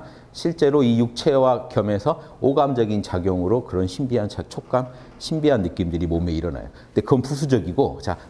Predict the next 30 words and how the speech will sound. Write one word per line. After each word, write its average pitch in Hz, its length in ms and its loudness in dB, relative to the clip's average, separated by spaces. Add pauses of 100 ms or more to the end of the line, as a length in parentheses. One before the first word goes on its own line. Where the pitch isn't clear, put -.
부수적인데 175 600 2
너무 104 200 2
신경 139 220 2
쓰이면 117 220 -2
안 85 120 -2
돼요. 87 120 -4 (340)
본질은요, 135 540 2 (240)
태양이 240 460 2
뜨니까 240 340 4
뜨거워진 214 500 2
거지, 143 320 0
뜨거움만 240 540 2
신경 196 300 0
쓰고 170 240 2
태양 190 320 2
무시하면 131 360 2
안 95 80 -2
되죠. 92 200 -4 (380)
성령이 180 840 -2 (720)
어떤 151 320 0
존재다 113 560 2
하는 107 260 -2
거를 95 260 2
선명히 196 540 2
느끼게 117 380 0
돼 85 100 -2
있어요. 80 260 -8 (340)
그게 120 200 2
성령 127 400 -2
세례예요. 78 420 -4